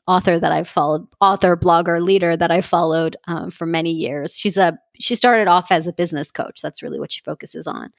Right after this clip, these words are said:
Anyhow, so she always says this one thing. So I really believe that, though, for you too. You have this thing, you get to put it out there. Imagine if I hadn't put myself out there. Imagine if I was still that private person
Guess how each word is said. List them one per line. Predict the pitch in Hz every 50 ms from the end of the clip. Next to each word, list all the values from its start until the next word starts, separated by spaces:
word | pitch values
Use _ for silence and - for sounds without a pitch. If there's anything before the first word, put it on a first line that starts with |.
| _ _ _ -
Anyhow, | 220 220 185 190 190 185 156 165
so | - -
she | 180 - - 202
always | 175 180 185 175
says | - - 160 165 165
this | - - - -
one | 156 165 165 170
thing. | - - 104 - - - - - _ _ -
So | - - - 196 185 185 185 180 185 202 214 _ _ _ - -
I | 247
really | 247 233 254 254 269 277 285 254
believe | 226 - 262 254 254 277 349 453 -
that, | 339 190 - - -
though, | 214 202 202
for | - - 226 226 233
you | 247 247 247
too. | 254 - - 311
You | 294 240 220 226
have | 208 - - 214 190 208 214
this | 220 220 214 -
thing, | - 190 185 185 185 190 196 196 - -
you | - 190 190 175
get | 175 - 196 185 190
to | - - 240
put | - - 247 214
it | 214 196
out | 175 - 165 170 -
there. | - 165 165 160 170 170 175 175 - _ _ _ -
Imagine | 220 214 214 214 214 220 214 - 240
if | 233 220 -
I | - 202 202
hadn't | 202 190 180 196 185 190 190 -
put | - - 185 -
myself | 185 180 175 - - 165 165 -
out | 165 170 175 170 -
there. | - 160 -
Imagine | - 220 208 208 214 208 214 220 214 254 254
if | 240 226 -
I | 226 202 202
was | 190 196 190 -
still | - - 196 196 180
that | 180 175 - -
private | - - 175 175 170 175 - -
person | - 180 175 175 - - 175 170 170